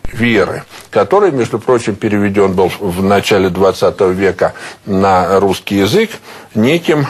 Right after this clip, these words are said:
магистром брого-, богословия Бронзовым. Вот. Ну, а потом в девяностые годы был переиздан факсимильным способом и сделался таким образом гораздо более доступным для нас,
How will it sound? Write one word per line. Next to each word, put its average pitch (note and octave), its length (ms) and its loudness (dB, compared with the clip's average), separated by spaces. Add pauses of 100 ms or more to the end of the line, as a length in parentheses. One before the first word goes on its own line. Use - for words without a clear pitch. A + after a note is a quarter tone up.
(120)
магистром A2+ 640 0
брого-, G#2 500 2
богословия A2+ 720 0
Бронзовым. G#2+ 800 0 (480)
Вот. F#2+ 420 0
Ну, G3+ 140 4
а A3+ 100 2
потом F3+ 380 2
в E3 80 -4
девяностые B2+ 640 0
годы C3+ 300 2
был A#2+ 340 0
переиздан C#3 840 -2 (220)
факсимильным C3 760 0
способом A#2 680 0 (300)
и A#2+ 160 2
сделался B2+ 680 0
таким G#2+ 380 0
образом A#2+ 400 0
гораздо A2 440 2
более A2 320 2
доступным G#2 760 0
для G#2+ 180 2
нас, G#2 320 0